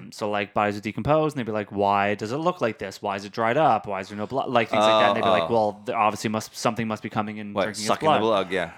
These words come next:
Speaker 1: Yeah. Um, the charismatic and sophisticated vampire of modern fiction was born in eighteen nineteen with the publication of The Vampire by the English writer John Polid-, Polidori.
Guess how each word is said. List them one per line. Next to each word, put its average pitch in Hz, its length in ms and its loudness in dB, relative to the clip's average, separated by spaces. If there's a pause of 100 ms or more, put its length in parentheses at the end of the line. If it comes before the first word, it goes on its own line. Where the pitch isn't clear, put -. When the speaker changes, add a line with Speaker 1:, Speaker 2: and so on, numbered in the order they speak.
(160)
Speaker 1:
Yeah. 269 200 2 (480)
Um, 156 600 4
the 165 100 0
charismatic 202 720 0
and 131 100 -4
sophisticated 131 840 -4
vampire 101 440 -4
of 101 100 -6
modern 98 320 -2
fiction - 340 -6
was 117 140 -2
born 196 280 -6
in 165 120 -16
eighteen 147 420 -14
nineteen 120 640 -10
with 104 100 -4
the - 80 -10
publication 156 680 -2
of 117 180 0 (340)
The 113 100 -10
Vampire 101 640 -6
by 104 100 -2
the 107 100 -4
English 185 440 -6
writer 117 240 2
John 104 460 0
Polid-, 156 400 -6 (600)
Polidori. 156 560 0